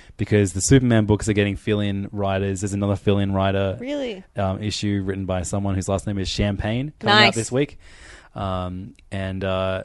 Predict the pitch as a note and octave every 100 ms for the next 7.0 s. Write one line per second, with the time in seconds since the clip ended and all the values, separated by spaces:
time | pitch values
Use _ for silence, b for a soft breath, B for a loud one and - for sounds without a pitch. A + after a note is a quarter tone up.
0 | - A#2+ D#3+ D#3+ - D#3+ F3 D3+ G#2 G#2+
1 | G#2+ - G#2 G#2 A2 G#2+ A2 G2 G2 -
2 | F#2 F2 F#2+ G2 F#2 F#2+ F#2 F#2 F2+ F2
3 | - G#2+ C#3+ C3+ C3+ C3+ C3+ B B -
4 | A2+ A2+ A2+ C3+ - A#2 A#2+ A2+ A2 -
5 | G2+ G#2 F#2 G2 G2 G2 F#2 F#2 F#2 F#2
6 | F#2 A#2+ B2+ B2 B2 B2 A#2+ A#2+ B2